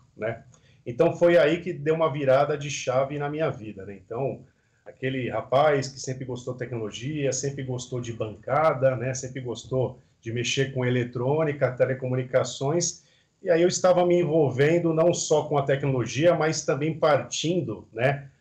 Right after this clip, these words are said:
pra área de segurança. Por quê? Porque essa era uma empresa que de-, construía, né, tinha toda a sua, a sua expertise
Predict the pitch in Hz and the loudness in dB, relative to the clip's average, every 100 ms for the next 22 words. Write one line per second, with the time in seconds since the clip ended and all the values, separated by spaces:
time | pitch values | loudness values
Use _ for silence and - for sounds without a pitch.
0 | _ _ - 131 127 147 151 156 - 165 | _ _ 2 4 6 4 2 0 -4 -2
1 | 165 139 139 - 117 - 151 123 - 120 | 0 2 0 0 -6 -8 -6 -6 -6 -6
2 | 143 147 143 156 - 151 143 139 131 131 | -4 -4 0 0 2 2 2 0 -2 -2
3 | 151 135 113 - _ _ _ - 120 113 | 0 0 -4 -8 _ _ _ -12 -10 -10
4 | 117 131 160 147 - 156 175 - 170 139 | -6 -4 -4 -8 -8 -4 -2 -2 0 2
5 | 180 156 151 139 - 170 160 165 147 143 | 4 4 2 -2 -4 -2 0 0 -2 -4
6 | - 147 127 107 98 _ _ _ _ 107 | -2 2 2 2 -4 _ _ _ _ -8
7 | - 139 139 - 139 120 - 139 123 107 | -4 -4 -4 -4 -4 -4 -4 -4 -4 -6
8 | 110 - | -10 -14